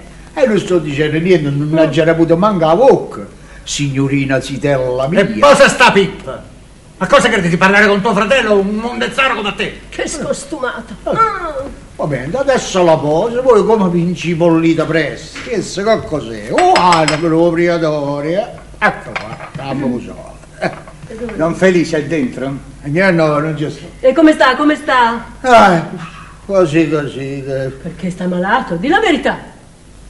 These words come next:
Speaker 1: Oh, ma malato no, eh.
Speaker 3: Ah.
Speaker 1: E potesse impressionare un poco. No, ma sapete, sta un poco pallido lì, mal-, malaticcia, ecco, se capisce.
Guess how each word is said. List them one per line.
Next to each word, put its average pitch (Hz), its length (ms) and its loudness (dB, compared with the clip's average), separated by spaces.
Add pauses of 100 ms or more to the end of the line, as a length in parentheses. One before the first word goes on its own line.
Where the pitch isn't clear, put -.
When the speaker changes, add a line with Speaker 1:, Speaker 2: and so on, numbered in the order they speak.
(160)
Speaker 1:
Oh, 143 220 -2
ma 160 300 0
malato 180 500 4
no, 165 400 2
eh. 147 60 -2
Speaker 3:
Ah. 262 540 -4 (1080)
Speaker 1:
E 143 100 -10
potesse 135 580 -6
impressionare 120 920 0
un 113 60 2
poco. 95 520 -6 (1500)
No, 240 200 6
ma 240 320 0
sapete, 175 440 2
sta 165 240 -6
un 170 160 2
poco 160 420 0
pallido 156 480 0
lì, 165 180 0
mal-, 139 600 -4
malaticcia, 143 1120 -4
ecco, - 360 -6
se 156 100 -4
capisce. 156 1080 -4